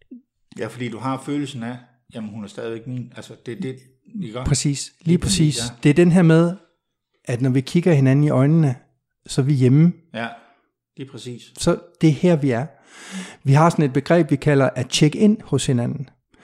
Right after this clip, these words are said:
Speaker 2: At, øh, for eksempel, hvis nu, at, øh, at jeg har været meget sammen med en, en anden eller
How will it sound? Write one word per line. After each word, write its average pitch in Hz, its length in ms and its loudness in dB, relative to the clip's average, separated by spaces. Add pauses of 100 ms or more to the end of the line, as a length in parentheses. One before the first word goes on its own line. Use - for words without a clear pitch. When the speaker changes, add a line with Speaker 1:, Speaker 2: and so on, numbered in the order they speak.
(340)
Speaker 2:
At, 131 360 -4
øh, 131 460 4 (800)
for - 160 0
eksempel, 214 340 2
hvis 165 220 0
nu, 202 420 4 (140)
at, 151 380 -4
øh, 127 500 2 (140)
at 127 160 -8
jeg 147 140 -2
har 170 80 2
været 131 160 4
meget 135 300 0
sammen 139 360 0
med 127 440 -6 (520)
en, 127 300 -14 (720)
en 113 160 -10
anden 123 260 -6
eller 113 180 -12